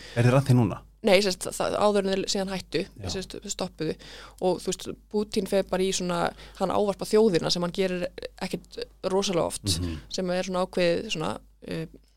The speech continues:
Speaker 2: á góður íslensku panikmót. Það er eitthvað svona, þú veist, nú er alvarlegir hlutir að gerast, ég bið rússnesku þjóðina að standa saman gegn,
Speaker 1: Mhm.
Speaker 2: þú veist, þessu fólki sem er hérna bara, þetta er hnífstunga í bakið og
Speaker 1: Já.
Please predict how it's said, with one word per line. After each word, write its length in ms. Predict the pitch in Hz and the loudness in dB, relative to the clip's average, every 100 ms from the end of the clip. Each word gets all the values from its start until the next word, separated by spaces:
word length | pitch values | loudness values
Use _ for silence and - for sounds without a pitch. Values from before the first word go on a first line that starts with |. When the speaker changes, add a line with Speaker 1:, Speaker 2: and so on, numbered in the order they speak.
| - | -16
Speaker 2:
á 80 | - | -12
góður 240 | - 180 | -6 -6
íslensku 260 | 180 175 180 | -6 -8 -8
panikmót. 540 | - 185 165 147 156 | -6 -6 -4 -6 -6
Það 100 | 175 | -6
er 100 | 175 | -8
eitthvað 140 | 180 175 | -8 -8
svona, 160 | 175 175 | -6 -6
þú 80 | 196 | -6
veist, 160 | 196 196 | -6 -6
nú 120 | 185 | -6
er 120 | 175 | -2
alvarlegir 400 | - 180 185 175 | -4 -2 -2 -2
hlutir 220 | 185 180 180 | -2 -4 -4
að 40 | |
gerast, 360 | 175 175 202 - | -4 -2 -2 -4
ég 80 | 175 | -6
bið 140 | 170 | -8
rússnesku 320 | 190 - - 170 | -8 -10 -10 -8
þjóðina 220 | 180 175 | -8 -8
að 60 | - | -8
standa 200 | 180 - | 0 2
saman 500 | 180 180 185 190 - | 2 0 -2 -4 -4
gegn, 240 | 92 175 | -4 -2
Speaker 1:
Mhm. 160 | 170 165 | -2 -4
Speaker 2:
þú 40 | 180 | -6
veist, 180 | 175 | -10
þessu 320 | - 180 170 - - _ | -6 -4 -4 -8 -16 _
fólki 320 | 185 - 185 | -18 -10 -6
sem 180 | - 185 | -4 -4
er 60 | 180 | -6
hérna 240 | 175 170 | -8 -8
bara, 160 | - 170 | -10 -10
þetta 140 | - | -8
er 160 | 180 175 | -10 -10
hnífstunga 600 | 185 190 - 190 180 175 | -10 -6 -6 -6 -6 -6
í 40 | 170 | -4
bakið 560 | 185 180 - 196 185 | -4 -6 -2 -2 0
og 180 | 180 - - - - - - | -2 -4 -10 -20 -20 -20 -14
Speaker 1:
Já. 100 | 92 | -6